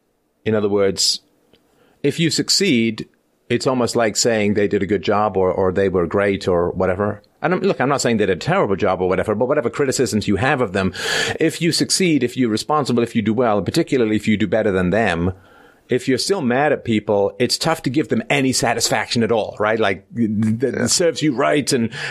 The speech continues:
Speaker 1: and so on. And so if you have anger towards your parents, some of the ways, some of the ways that that comes out, I think, is I'm, I'm not gonna succeed because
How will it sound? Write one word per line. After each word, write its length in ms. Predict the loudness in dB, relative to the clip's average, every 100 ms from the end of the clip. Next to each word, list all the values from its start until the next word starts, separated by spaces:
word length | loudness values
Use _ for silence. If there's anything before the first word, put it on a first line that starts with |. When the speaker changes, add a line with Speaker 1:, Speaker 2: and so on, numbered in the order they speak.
| -4
Speaker 1:
and 180 | -2 0
so 220 | 0 2
on. 140 | 2
And 160 | 0 0
so 260 | 2 0 2
if 300 | 0 0 0
you 120 | 0
have 640 | 2 2 2 0 -4 -12 -18 _ -20 -20 -20 -20 _ _ _ _ _ _ -4
anger 360 | 0 0 0 0
towards 380 | 0 0 0
your 80 | 0
parents, 720 | -2 0 2 2 2 0 -2 -8 _ _ _ _ _ _
some 280 | -2 0 2
of 40 |
the 80 | 2
ways, 320 | 2 2 2
some 140 | 0 0
of 60 |
the 60 | 2
ways 240 | 2 0
that 100 | -2
that 160 | -2 -4
comes 260 | -2 0 2
out, 220 | 2 2
I 80 | 0
think, 400 | 0 -2 -2 0
is 440 | 2 2 0 -4 -8 _ _ _ _ _ _ _ _ _ _ -20 _ _ _ -20 -6
I'm, 260 | -2 0 0
I'm 200 | 0 0
not 180 | 0 0
gonna 180 | -2
succeed 420 | 0 0 0 0 -2
because 460 | 0 0 2 0